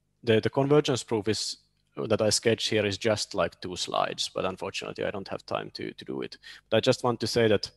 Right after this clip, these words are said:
this is, um, this is not, uh, too complicated, this proof. Uh, I guess the only sort of complicated bit of this work was to find <laughs> the right formulation,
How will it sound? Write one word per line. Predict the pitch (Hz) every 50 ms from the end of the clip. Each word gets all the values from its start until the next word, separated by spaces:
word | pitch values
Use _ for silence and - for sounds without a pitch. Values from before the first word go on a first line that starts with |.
| _ _ _ _ _ _ _ _ _ _ _ _ _ _ _ _ _ _ _ _ _ _ _ - - - - - - _ _ -
this | 113 110 107 - -
is, | 113 104 - - -
um, | 123 107 101 98 95 95 95 95 92 - - - - _ _ _ -
this | 113 113 107
is | 104 101
not, | 113 117 113 117 117 - - - - - _ -
uh, | 98 92 90 90 90 87 82 - _ _ _ _ _ _ _ _ _ -
too | - 117 104
complicated, | - 117 104 95 - 98 92 - - - - - - - -
this | - - -
proof. | - - - 50 50 - - - - - - _ _ _ _ _ - - - _ _ _ _
Uh, | - 107 104 101 98 98 - - - - - - _ _ _ _ _ _ _ _ _ _ _ _ _ _ -
I | 117
guess | 113 127 131 -
the | - 139
only | - 147 143 151 156 143 139 - -
sort | - - 117 107
of | 113 - -
complicated | - - 135 131 - 127 110 110 104 98 101 98 - 101
bit | 104 104 - -
of | 101 95
this | 98 98 - -
work | 110 110 98 90 92 - - - - _ _ _ _ _ _ _ _ _
was | - 110 113 113 117 - -
to | - 104
find | - - - 110 110 107 107 110 107 117 113 104 101 -
<laughs> | - -
the | - - - 107 95
right | 101 110 113 110 104 -
formulation, | - - 98 95 90 98 98 98 95 92 98 - - - - - 110